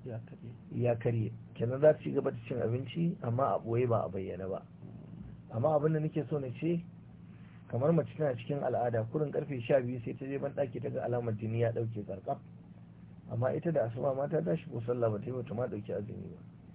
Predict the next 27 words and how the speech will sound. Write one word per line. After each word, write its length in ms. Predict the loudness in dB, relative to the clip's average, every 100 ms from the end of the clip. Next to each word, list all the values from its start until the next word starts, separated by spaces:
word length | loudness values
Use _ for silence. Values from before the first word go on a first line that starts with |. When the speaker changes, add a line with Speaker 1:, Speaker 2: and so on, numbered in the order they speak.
| -18 -18 -10 -2
Speaker 2:
Amma 200 | 0 2
sai 100 | 4
da 100 | 4 4
ta 120 | 0
zo 240 | 0 -2 -4 -4
ban 140 | -2 2
ɗaki 280 | 2 2 -2
ta 80 | -4
shiga, 360 | -4 -2 -2 -4 -14 -16 -18 -18 -8
ta 100 | 0 2
ga 140 | 4
alamar 280 | 4 4 2
jinin 300 | 0 0 0
ta 100 | -2
fa 140 | 0 2
ya 120 | 2
ɗauke, 380 | 0 -4 -6 -12 -12 -16 -18 -18 -18 -16 -16 -6
kuma 180 | -2 2
sha 200 | 4 4
biyu 200 | 4 0
ya 60 | 0
ɗauke. 320 | -2 -6 -12 -12 -16 -18 -18 -18 -16 -10
To 80 | -6
aiki 260 | -4 0 2
ya 120 | 2
same 280 | 2 -2 -2
ta, 220 | -2 -4